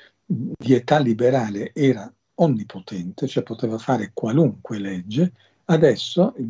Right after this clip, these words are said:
Parlamento non può fare leggi che contrastino con i principi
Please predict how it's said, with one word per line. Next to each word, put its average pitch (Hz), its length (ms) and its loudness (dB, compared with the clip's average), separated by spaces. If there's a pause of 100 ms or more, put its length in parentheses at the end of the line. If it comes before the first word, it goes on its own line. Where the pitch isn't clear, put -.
Parlamento 127 840 -2 (580)
non 143 260 2
può 175 180 8
fare 139 340 0
leggi 151 360 0
che 131 160 -4
contrastino 143 800 -2
con 120 180 -8
i 117 60 -12
principi 123 680 -8